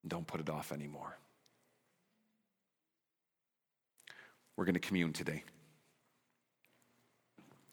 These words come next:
It celebrates the day that Jesus took all of God's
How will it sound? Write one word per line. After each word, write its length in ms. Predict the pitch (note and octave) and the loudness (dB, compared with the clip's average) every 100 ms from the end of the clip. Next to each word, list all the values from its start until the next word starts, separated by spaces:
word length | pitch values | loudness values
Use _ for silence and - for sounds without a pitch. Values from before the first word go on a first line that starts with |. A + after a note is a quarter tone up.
| - - - - - - - - - - - - - _ | -20 -20 -20 -20 -20 -20 -20 -20 -20 -20 -20 -20 -20 _
It 120 | G2 | 10
celebrates 520 | - G#2+ F#2+ F2+ E2+ - | 12 12 12 10 10 8
the 120 | F#2+ | 6
day 280 | E2 E2+ F2 | 8 8 8
that 220 | E2 D#2+ | 6 6
Jesus 420 | F2 F2 E2 - | 6 6 8 8
took 220 | F#2 E2+ | 6 6
all 140 | E2 E2+ | 6 4
of 160 | E2 | 4
God's 320 | D#2+ E2 F2+ | 6 8 6